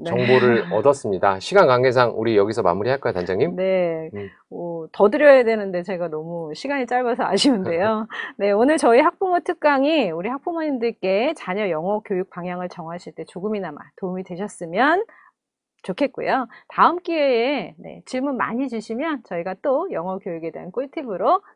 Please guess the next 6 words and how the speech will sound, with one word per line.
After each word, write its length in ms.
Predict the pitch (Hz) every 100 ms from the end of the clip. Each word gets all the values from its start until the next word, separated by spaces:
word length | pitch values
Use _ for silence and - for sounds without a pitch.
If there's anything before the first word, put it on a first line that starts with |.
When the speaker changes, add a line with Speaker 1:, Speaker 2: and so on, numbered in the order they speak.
| -
Speaker 1:
교육 220 | 170 -
특강 260 | - 180 190
찾아뵙도록 680 | 277 277 247 - 160 175
하겠습니다. 400 | 226 226 - - - - -
Speaker 2:
네, 100 | 127 - -
좋습니다. 500 | - 104 120 104 95